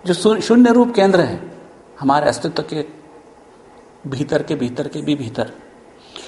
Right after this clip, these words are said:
उस केंद्र में पूरा ब्रह्मांड समाहित है। यानी जो जितना सूक्ष्म होगा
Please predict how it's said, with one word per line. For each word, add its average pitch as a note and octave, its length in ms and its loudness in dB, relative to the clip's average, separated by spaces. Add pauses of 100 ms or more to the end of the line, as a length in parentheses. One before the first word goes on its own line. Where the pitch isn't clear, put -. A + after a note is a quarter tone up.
(160)
उस B3+ 240 4
केंद्र F3+ 360 2
में E3+ 200 0
पूरा D3+ 200 4
ब्रह्मांड A#2+ 440 -2
समाहित - 300 -16
है। - 180 -20 (640)
यानी D#3+ 200 -2
जो F3 160 -2
जितना F3+ 520 -2
सूक्ष्म F#3+ 360 -2
होगा A#2+ 380 -2